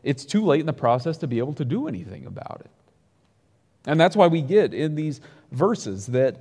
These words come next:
uh, this problem that the, the servants are trying to sort out. Do we just uproot all the,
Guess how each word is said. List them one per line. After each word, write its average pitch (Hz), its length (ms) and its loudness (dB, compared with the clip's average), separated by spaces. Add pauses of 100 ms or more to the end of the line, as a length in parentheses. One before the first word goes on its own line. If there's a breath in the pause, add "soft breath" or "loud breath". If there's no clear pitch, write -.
(380 loud breath)
uh, 147 140 2
this 151 180 2
problem 185 460 6
that 120 140 -2
the, 123 340 4
the 117 200 4
servants 185 380 0
are 156 60 -6
trying 151 260 2
to 143 60 -2
sort 147 320 2
out. 180 280 4
Do 131 100 0
we 127 100 2
just 120 240 -4
uproot 143 320 4
all 131 160 4
the, 113 140 2